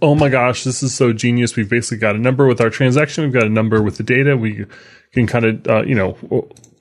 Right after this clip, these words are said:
like, bake it down a little bit to kind of what Outlaw was just saying, to ignore some of those details. We can kind of, you know, basically take the number that's lower, except, you know, we know it's a little bit more complicated than that, but that's kind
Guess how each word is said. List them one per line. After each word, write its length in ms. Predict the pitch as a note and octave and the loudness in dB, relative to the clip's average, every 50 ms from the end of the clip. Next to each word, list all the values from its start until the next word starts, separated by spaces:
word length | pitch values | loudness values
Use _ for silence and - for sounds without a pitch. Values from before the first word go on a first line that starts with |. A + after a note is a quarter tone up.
| _ _ | _ _
like, 280 | C3+ C3 C#3 A#2+ G#2 - | -8 -6 -6 -6 -4 -2
bake 160 | E3 E3 D3+ | -2 0 0
it 80 | D3 C3+ | 2 2
down 160 | C#3+ C3+ B2+ | 2 2 2
a 60 | B2 | 2
little 180 | A#2+ A#2+ A#2 A2+ | 2 2 2 0
bit 120 | A2 - | 0 0
to 220 | - A#2 G#2+ G#2+ G#2+ | 0 0 0 0 -2
kind 180 | - - A2+ G#2+ | -4 -4 -4 -2
of 60 | G#2 | 0
what 120 | G2+ G2 | 0 0
Outlaw 300 | G2 G2 G2+ G2+ G2 G2 | 2 2 2 2 2 2
was 180 | G2+ G2+ - - | 2 0 0 -2
just 200 | A2 G#2+ G2 - | -4 -4 -4 -2
saying, 180 | - G2+ G2+ | -2 -2 0
to 80 | G#2 G#2 | 0 0
ignore 260 | G#2 G2+ G2+ G#2 G#2 G2+ | -2 -2 -2 -2 -2 -2
some 160 | - G#2+ G#2 | -2 -2 -2
of 40 | G2+ | -2
those 80 | F#2+ G2+ | 0 -2
details. 340 | G#2 F#2+ - G#2 G2+ F#2 | -2 -2 -2 -2 -4 -2
We 80 | G#2+ G#2 | -4 -6
can 60 | F#2+ - | -4 -2
kind 200 | B2 A2 G2+ G2+ | -2 -2 -2 -2
of, 100 | G2+ G#2 | -4 -4
you 100 | A2+ G#2 | -4 -4
know, 100 | F2+ F#2 | -4 -6
basically 500 | G2+ G#2+ A2 C3 A#2+ G#2+ - - A2 F#2 | -8 -6 -4 -2 -2 -2 -2 -2 -4 -4
take 300 | - - G#2 F#2+ F2+ - | -2 -4 -6 -6 -6 -8
the 60 | G2+ | -8
number 220 | G2 F#2+ G2 G2 | -6 -6 -4 -4
that's 240 | G2 F#2+ F#2 - - | -4 -4 -4 -4 -2
lower, 340 | B2+ C3 B2+ B2+ B2+ B2 A#2+ | 0 2 4 4 4 4 2
except, 380 | A2 - - A2 - - - - | 0 0 -2 -4 -4 -4 -6 -6
you 100 | A2+ G2 | -6 -4
know, 80 | F#2 G2 | -4 -4
we 60 | G2+ | -2
know 140 | G2+ G2+ G2+ | 0 0 0
it's 120 | G2+ - | 0 2
a 40 | C3+ | 2
little 120 | C#3+ C#3 | 2 4
bit 120 | C#3 C3 G2+ | 2 2 2
more 100 | A2+ A#2 | 0 0
complicated 420 | B2 A#2 G#2 - - A2 G#2 G#2 G#2 | 0 0 -2 -2 -2 0 0 0 0
than 60 | G2+ | 0
that, 160 | F#2+ F#2 - | -2 -4 -2
but 80 | - C#3+ | 0 0
that's 180 | F3 D#3 - | 0 0 0
kind 160 | - - C#3 | 0 -4 -2